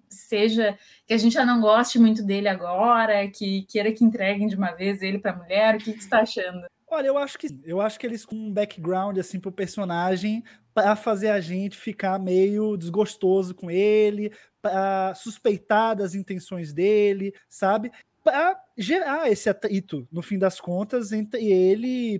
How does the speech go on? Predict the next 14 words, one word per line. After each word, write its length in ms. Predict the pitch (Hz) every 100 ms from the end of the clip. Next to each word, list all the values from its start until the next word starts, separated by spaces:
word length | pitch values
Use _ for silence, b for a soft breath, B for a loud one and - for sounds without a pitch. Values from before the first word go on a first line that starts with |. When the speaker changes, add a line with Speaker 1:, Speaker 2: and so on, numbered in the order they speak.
| -
Speaker 2:
Picard, 680 | 202 - 170 180 220 202 208
enfim, 400 | - 185 143 123
toda 200 | - 175
a 20 | 196
história 280 | - 190
que 100 | -
a 20 | 190
gente 180 | 196 180
viu 100 | 185
nesse 180 | 190
episódio. 560 | 220 277 240 220 170 131 _ b -
E 600 | 240 247 240 233 226 214 -
isso, 280 | 247 - 370
a, 160 | 226